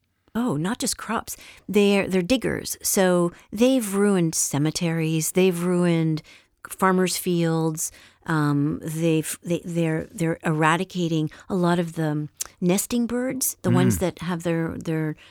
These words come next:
Speaker 1: nests, uh, on the ground. Um,
Speaker 2: Like meadowlarks.
Speaker 1: Yeah, yeah, because they're, they're omnivores. They eat whatever they can, and they're massive. Like, they have to eat a lot. Like, some get up to, like, six hundred
Speaker 2: Well,
Speaker 1: pounds.
Speaker 2: we saw one here in France.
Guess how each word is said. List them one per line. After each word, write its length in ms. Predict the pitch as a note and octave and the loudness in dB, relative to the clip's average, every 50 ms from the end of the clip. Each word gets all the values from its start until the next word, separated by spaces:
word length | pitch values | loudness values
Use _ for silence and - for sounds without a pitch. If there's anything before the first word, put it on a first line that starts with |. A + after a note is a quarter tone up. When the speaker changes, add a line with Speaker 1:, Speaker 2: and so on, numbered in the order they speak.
| _ - | _ -4
Speaker 1:
nests, 540 | - F3+ F3 F#3+ - - - - - - - - _ - | 0 0 0 0 0 -4 -4 -4 -4 -6 -8 -12 _ -8
uh, 180 | E3+ D#3+ D#3+ - - | -6 -4 -4 -4 -4
on 100 | E3+ D#3+ D#3 | -4 -2 -2
the 60 | D#3 | -2
ground. 480 | C#3+ D3+ C#3+ D3 D3 D#3 E3+ G3+ - _ - - - - _ _ _ - | -2 -2 -2 -2 -2 -2 -4 -6 -8 _ -20 -20 -20 -20 _ _ _ -4
Um, 440 | - D#3 D3 D3 C#3+ C#3+ C#3+ C#3+ C#3+ | -2 0 0 2 2 0 0 0 0
Speaker 2:
Like 100 | - G2+ | 0 2
meadowlarks. 720 | G#2 A2 A2+ B2+ C3+ B2 G#2 F#2+ G2+ F#2 - - - _ _ - | 2 2 4 2 2 2 0 -2 -4 -6 -8 -12 -16 _ _ -4
Speaker 1:
Yeah, 300 | G3+ A#3 C#4 D4+ D#4+ D#4 _ _ - | -2 0 0 0 -2 -4 _ _ -4
yeah, 320 | F#3+ G3 A3 B3 A3+ F3 - - - - - | -2 -2 0 0 -2 -2 -6 -10 -20 -20 -12
because 300 | - F#3+ F#3+ A3 G#3 G3+ | -10 -6 -2 -2 -2 0
they're, 120 | - A#3+ - - G#3+ | 0 -2 -2 2 2
they're 200 | A#3 A3+ A3 - | 2 2 2 0
omnivores. 640 | - G3+ A#3+ C4+ C4+ A3 E3+ E3 C#3 - - C3+ | 0 0 2 4 2 2 0 -2 -4 -6 -6 -2
They 100 | - G3 | -2 -2
eat 220 | G#3+ - A#3+ B3 - | -2 0 -2 -4 -2
whatever 560 | G3+ G3+ G#3 F#3 - - - G3+ G3 G#3 G3+ | 0 0 0 0 0 -2 -4 -4 -4 -4 -6
they 160 | F#3 G3 F#3 | -4 -4 -4
can, 320 | F3+ - - C4+ C#4 G#3+ - - - - - - - | -6 -4 -6 -4 -4 -4 -6 -8 -14 -18 -18 -16 -18
and 80 | F#4+ G4+ A4 | -16 -14 -14
they're 220 | A4 A4 A4 A4+ A4 G#4+ A4 A4 | -12 -12 -12 -10 -8 -8 -8 -6
massive. 340 | A4 - - - G#3+ D#3+ - - - - - | -4 -4 -4 -2 -4 -4 -6 -8 -16 -10 -10
Like, 120 | C#4+ - | -8 -4
they 160 | - - F#4 | -4 -4 -4
have 220 | E4+ E4+ E4 - - | -4 -4 -8 -8 -8
to 100 | - - - C4+ | -8 -6 -4 -2
eat 140 | C#4 - - - | -2 -2 -2 0
a 80 | G#3+ G3+ | 0 0
lot. 460 | F#3+ F#3 G3 G#3+ A#3+ C4+ A3+ - - | 0 -2 -4 -4 -2 -2 -2 -2 -2
Like, 120 | F#3+ F#3+ | -4 -4
some 300 | - - - E4 F#4+ F#4 | -4 -4 -4 -4 -4 -4
get 140 | - A#3 G3+ | -6 -6 -6
up 100 | F#3+ - - - | -6 -8 -8 -10
to, 80 | F#3 - - - _ _ _ _ - | -10 -10 -12 -20 _ _ _ _ -6
like, 200 | F3+ - - - | -6 -6 -6 -8
six 400 | - - - - A#3+ - - - - | -14 -10 -8 -6 -6 -6 -8 -8 -6
hundred 300 | A#3 A3+ A3+ G#3 F3+ E3+ _ _ _ _ _ _ _ _ _ _ - - - - A#2+ | -6 -6 -4 -6 -6 -8 _ _ _ _ _ _ _ _ _ _ -14 -12 -6 0 2
Speaker 2:
Well, 300 | A#2+ C3+ C#3 C3 G#2+ E2 D#2+ - | 4 4 4 2 0 -2 -8 -14
Speaker 1:
pounds. 260 | - - - - C3 | -18 -12 -10 -8 -6
Speaker 2:
we 160 | G#2+ G2+ B2+ C3 | -2 -2 0 0
saw 260 | - - D#3 B2+ A#2 | 2 2 2 2 2
one 240 | A2+ A#2 A#2 A#2 A2 | 2 0 0 2 2
here 200 | G#2 A#2+ B2 A#2 | 2 2 0 0
in 80 | G#2 F#2 | -2 -2
France. 600 | - - A#2+ C3 D#3 D#3+ B2+ G#2 A2 A2 - - | -2 0 0 2 2 2 0 -2 -2 -6 -8 -10